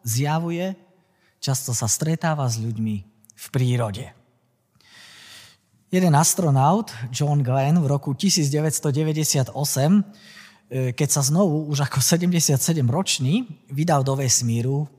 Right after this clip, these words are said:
povedal: "Keď sa pozerám na Zem z tohto bodu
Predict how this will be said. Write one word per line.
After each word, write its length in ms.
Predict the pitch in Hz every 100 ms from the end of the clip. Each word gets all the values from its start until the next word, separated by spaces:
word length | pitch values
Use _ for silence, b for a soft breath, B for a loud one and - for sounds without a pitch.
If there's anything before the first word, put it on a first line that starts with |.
| _ -
povedal: 640 | 127 117 101 95 85 - _ _ _ _ B B B B B B _
"Keď 120 | 165 -
sa 80 | 180
pozerám 480 | 214 233 285 269
na 200 | 185 151 156
Zem 400 | 160 220 277 214
z 200 | - -
tohto 320 | 247 247 370
bodu 480 | 277 165 127 139 262